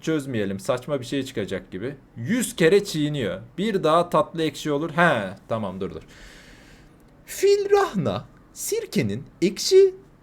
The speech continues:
e, tadı ve sebzenin çıtır çıtır damakta kalan tadını uzun süre hissetmek için yaklaşık yüz kere çiğniyor.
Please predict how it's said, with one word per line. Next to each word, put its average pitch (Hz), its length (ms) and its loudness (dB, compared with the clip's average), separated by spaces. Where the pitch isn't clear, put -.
e, 113 380 2
tadı 123 400 -2
ve 95 160 0
sebzenin 170 720 -2
çıtır 494 400 0
çıtır - 380 0
damakta 139 460 2
kalan 107 340 0
tadını 92 440 -6
uzun 135 400 -2
süre 135 240 -2
hissetmek 113 540 -4
için 113 160 -6
yaklaşık 110 540 -4
yüz 175 220 -10
kere 160 240 -2
çiğniyor. 120 500 -6